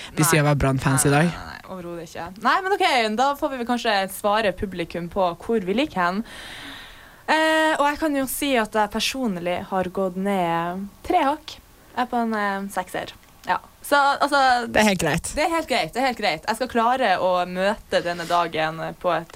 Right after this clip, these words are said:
Speaker 2: greit vis.
Speaker 1: Ja.
Speaker 2: Og du?
Speaker 1: Jeg, jeg må innrømme at, altså, det var et eller annet med det her å få slengt skikkelig drit om han der Vladimir, som faktisk har vært litt plagsomt, altså. At
Speaker 2: Ja.
Speaker 1: han har sendt meg mail, for jeg har liksom vært sånn, "Hva skal jeg, hva skal jeg gjøre med det? Prøvd å være hyggelig, prøvd å oppføre meg skikkelig."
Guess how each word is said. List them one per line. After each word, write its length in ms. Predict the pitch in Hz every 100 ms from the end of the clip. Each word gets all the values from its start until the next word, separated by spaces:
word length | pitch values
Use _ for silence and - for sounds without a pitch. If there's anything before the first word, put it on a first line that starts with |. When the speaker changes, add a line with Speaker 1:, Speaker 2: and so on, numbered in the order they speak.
| 175
Speaker 2:
greit 300 | 170 151 -
vis. 300 | 156 - - - -
Speaker 1:
Ja. 220 | 208 277 294 - - - - - -
Speaker 2:
Og 140 | 269
du? 60 | 277 359 392 -
Speaker 1:
Jeg, 280 | - 262 302
jeg 120 | 226 226
må 120 | 294
innrømme 480 | 214 180 175 190 202 202
at, 180 | 233 - -
altså, 160 | 233
det 160 | 240 202
var 80 | 254
et 80 | 254
eller 140 | 262 269
annet 100 | 220
med 220 | 190 208
det 80 | 226
her 220 | 196 156
å 120 | 170 185 190 170
få 140 | - 208
slengt 240 | - 208 202
skikkelig 260 | 214 202 170
drit 440 | 151 160 202 277 -
om 60 | 202
han 140 | 190
der 80 | 185
Vladimir, 400 | 175 151 151 202
som 140 | 277 254
faktisk 400 | 175 - 277 - 233
har 80 | 208
vært 240 | 220 - -
litt 160 | 277
plagsomt, 480 | - 254 151 - -
altså. 220 | 415 247 220 - - - -
At 120 | 233
Speaker 2:
Ja. 60 | 233
Speaker 1:
han 100 | 196
har 120 | 220
sendt 220 | 220 170 175
meg 80 | 190
mail, 200 | 214 339
for 80 | 320
jeg 60 |
har 60 | 311
liksom 120 | 294
vært 140 | 294 294
sånn, 100 | 254
"Hva 120 | 208
skal 160 | - 233
jeg, 140 | 196
hva 80 | 196
skal 160 | - 220
jeg 160 | 233
gjøre 160 | 190 175
med 80 | 185
det? 60 | 196
Prøvd 260 | 208 175
å 60 | 190
være 160 | 208
hyggelig, 220 | - 170 185
prøvd 200 | 175 -
å 20 |
oppføre 300 | 180 - 156
meg 100 | 180
skikkelig." 300 | 196 - 208